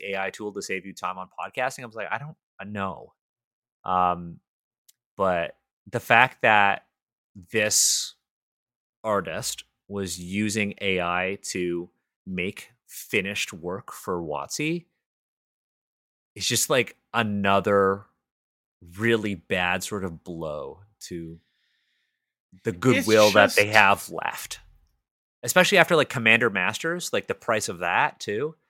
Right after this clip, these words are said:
Speaker 1: Like, the Magic community's turning on, on watsy, and they have been for a really long time.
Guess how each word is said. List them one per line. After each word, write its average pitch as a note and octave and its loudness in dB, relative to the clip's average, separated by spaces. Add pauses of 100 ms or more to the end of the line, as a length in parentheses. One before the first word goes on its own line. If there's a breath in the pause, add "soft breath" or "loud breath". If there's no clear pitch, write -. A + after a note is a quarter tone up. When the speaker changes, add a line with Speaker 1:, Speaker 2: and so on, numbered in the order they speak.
(220)
Speaker 1:
Like, G2 -4
the - -6
Magic F2+ -6
community's B2 -6
turning B2 -4
on, B2 -8 (200)
on A2+ -10
watsy, B2 -4 (240)
and F#2 -10
they F#2+ 0
have G2 0
been G2 -10
for F#2+ -6
a F2+ -4
really F2 -8
long E2 -14
time. B2 -2